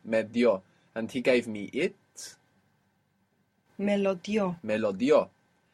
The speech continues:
Speaker 1: He gave us it. He gave it to us.
Speaker 2: Nos lo dio.
Speaker 1: Good. Nos lo dio. He didn't give it to us.
Speaker 2: No nos lo dio.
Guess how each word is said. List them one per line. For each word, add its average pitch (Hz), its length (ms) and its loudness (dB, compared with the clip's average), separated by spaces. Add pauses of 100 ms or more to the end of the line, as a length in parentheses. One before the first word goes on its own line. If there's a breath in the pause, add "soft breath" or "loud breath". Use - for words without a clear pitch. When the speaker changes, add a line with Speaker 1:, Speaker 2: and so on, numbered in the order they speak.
(360)
Speaker 1:
He 170 300 0
gave 175 380 2
us 190 360 0
it. 104 200 -10 (100)
He 123 100 -6
gave 127 280 0
it 135 200 -4
to 147 160 -4
us. 117 420 -2 (1500)
Speaker 2:
Nos 202 640 -6 (120)
lo 196 260 -4
dio. 190 380 -6 (140)
Speaker 1:
Good. 98 360 0
Nos 120 340 -2
lo 113 180 2
dio. 107 340 -2 (160)
He 120 100 -2
didn't 127 380 -2
give 95 160 -10
it - 140 -10
to 98 160 -6
us. 95 360 -8 (1400)
Speaker 2:
No 233 240 0
nos 190 380 0
lo 175 140 -4
dio. 170 320 -6